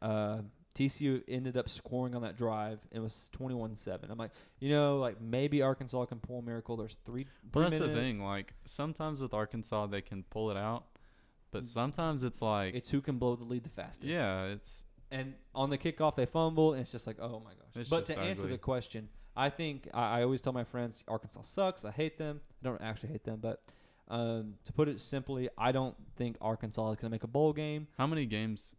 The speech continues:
Speaker 2: how
Speaker 1: There's
Speaker 2: many games
Speaker 1: twelve,
Speaker 2: are in a season?
Speaker 1: twelve games if you don't, like, before championships and everything, uh, before the, uh, co-, conference championships.
Speaker 2: I'm gonna make a, I'm gonna make a prediction here.
Speaker 1: Yeah, six
Speaker 2: Let's
Speaker 1: and
Speaker 2: see.
Speaker 1: six is what they've kinda been going, seven and six. Um, I don't think they'll make a bowl game, and I think Brett Bielema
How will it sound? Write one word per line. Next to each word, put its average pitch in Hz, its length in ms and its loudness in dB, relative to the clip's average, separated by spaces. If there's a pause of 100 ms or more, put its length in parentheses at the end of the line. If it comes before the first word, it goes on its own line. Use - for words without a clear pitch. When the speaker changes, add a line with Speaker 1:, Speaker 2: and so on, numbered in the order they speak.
(120)
Speaker 2:
how 117 60 -4
Speaker 1:
There's 113 220 6
Speaker 2:
many 104 100 -2
games 117 160 2
Speaker 1:
twelve, - 60 -10
Speaker 2:
are 98 100 -6
in - 20 -6
a 95 40 -10
season? 95 400 -10
Speaker 1:
twelve 147 280 2
games 123 360 -6
if 113 120 -6
you 120 60 -2
don't, 110 280 -2 (300)
like, 113 280 -2
before 117 320 4
championships 107 580 -2
and 104 80 -6
everything, 104 320 -8 (220)
uh, 104 80 -6
before 110 200 -4
the, - 160 -8
uh, 104 140 -6 (140)
co-, - 100 -14 (140)
conference 104 360 -4
championships. - 460 -12
Speaker 2:
I'm 107 80 -4
gonna 104 140 -2
make 95 240 -6
a, 92 260 -8 (140)
I'm 101 80 -6
gonna 95 120 -4
make 92 220 -6
a 92 80 -8
prediction 95 500 -12
here. 101 200 -10
Speaker 1:
Yeah, 107 140 -2
six - 280 -2
Speaker 2:
Let's - 20 -8
Speaker 1:
and 170 120 -4
Speaker 2:
see. - 60 -6
Speaker 1:
six 151 240 -2
is 113 360 -2
what 120 160 0
they've 113 200 -2
kinda 127 180 -4
been 127 160 -4
going, 127 260 0
seven 123 280 -2
and 120 80 -6
six. - 380 -6 (380)
Um, 110 200 0
I 117 120 0
don't 123 120 0
think 123 140 -4
they'll 113 80 -2
make 113 200 -4
a 107 40 -12
bowl 147 220 4
game, 147 240 -4
and 113 100 -8
I 113 40 -4
think 110 280 -8
Brett 117 300 0
Bielema 113 420 -4